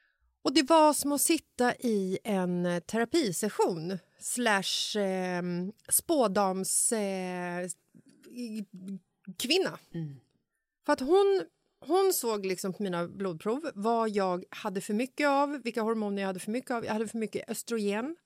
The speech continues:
Speaker 2: Mhm.
Speaker 1: och hade för lite progesteron.
Speaker 2: Mm.
Speaker 1: Och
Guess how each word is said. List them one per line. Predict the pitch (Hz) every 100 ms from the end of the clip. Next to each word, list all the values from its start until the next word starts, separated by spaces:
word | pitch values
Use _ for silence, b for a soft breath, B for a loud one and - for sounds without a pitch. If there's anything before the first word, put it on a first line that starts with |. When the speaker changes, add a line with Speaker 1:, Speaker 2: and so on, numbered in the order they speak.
| -
Speaker 2:
Mhm. | 156 139 165 220 254 139
Speaker 1:
och | -
hade | 240 240
för | 254
lite | 240 185 190
progesteron. | 202 202 - 277 302 175 202 302 -
Speaker 2:
Mm. | 175 156 175 220 _ _
Speaker 1:
Och | 220 220